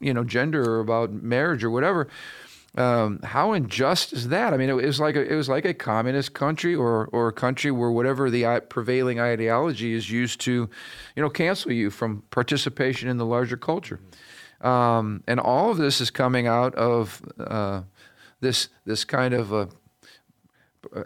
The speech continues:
ideology that's, that's i-, superimposed over higher education today. So you have, you have a ve-, you know, we've, we found this to be true as it relates to worldview. It is very hard to find a conservative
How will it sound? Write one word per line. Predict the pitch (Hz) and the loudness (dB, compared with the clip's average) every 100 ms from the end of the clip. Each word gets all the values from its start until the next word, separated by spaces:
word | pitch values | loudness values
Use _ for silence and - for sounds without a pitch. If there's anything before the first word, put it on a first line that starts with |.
| - | -2
ideology | - 139 139 123 131 151 113 117 | 0 2 2 4 4 4 2 0
that's, | 117 - - | 0 -4 -4
that's | 127 120 - - | -2 -2 -4 -4
i-, | 131 | -4
superimposed | - - 170 180 160 131 - 139 156 139 107 | 0 0 2 2 2 2 2 2 2 2 0
over | 120 120 | 2 2
higher | 113 123 123 | 2 2 4
education | 120 107 117 - 131 175 - | 2 0 -4 -2 -2 -2 -4
today. | 110 98 92 95 | -4 0 0 0
So | - | 0
you | 123 120 | 2 4
have, | 120 120 101 - - - - - | 4 2 0 -6 -20 -18 -20 -6
you | 110 123 | 0 2
have | 127 117 113 | 4 4 4
a | 107 | 2
ve-, | 101 117 127 | 2 0 0
you | |
know, | 120 | 0
we've, | 139 135 - | -2 -4 -2
we | 139 | 0
found | 135 123 123 | 2 2 2
this | 120 | 0
to | |
be | - | -2
true | 117 127 | 0 2
as | 127 | 4
it | 117 | 2
relates | 117 123 113 | 2 2 0
to | - | 0
worldview. | 113 120 117 117 156 180 117 | 2 2 2 2 2 2 2
It | 117 139 | 2 0
is | - 139 | 0 -2
very | 101 127 135 156 | 0 2 2 2
hard | 117 120 | 2 2
to | 139 | -2
find | - 107 117 - | 0 2 2 0
a | 107 120 | 0 0
conservative | - 127 - 107 110 113 120 120 | -2 -2 0 2 2 0 0 -2